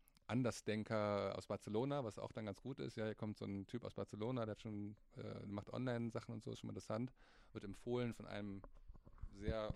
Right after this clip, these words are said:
äh, charismatischen Unternehmer aus der Gegend, der ein tolles Unternehmen führt, den auch alle kennen, der auch in entsprechenden Clubs und Netzwerken ist, da hat man alle Türen auf, ne? Dann konnte ich halt da hingehen und die Leute wirklich auf höchster Ebene, also ich hab,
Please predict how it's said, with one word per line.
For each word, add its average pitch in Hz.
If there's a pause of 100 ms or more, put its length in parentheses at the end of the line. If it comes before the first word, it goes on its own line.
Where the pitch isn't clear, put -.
(120)
äh, 98
charismatischen 110
Unternehmer 110
aus -
der 104
Gegend, 113
der 98
ein 101
tolles 107
Unternehmen 110
führt, 113
den 101
auch -
alle 101
kennen, 120 (400)
der -
auch 95
in 104
entsprechenden 98 (360)
Clubs -
und 101
Netzwerken 107
ist, 104 (380)
da 107
hat 107
man 98
alle 101
Türen 95
auf, 110
ne? 107
Dann 101
konnte 98
ich -
halt 101
da 98
hingehen 107
und 101
die 104
Leute 101
wirklich 101
auf -
höchster 113
Ebene, 113
also 101
ich -
hab, -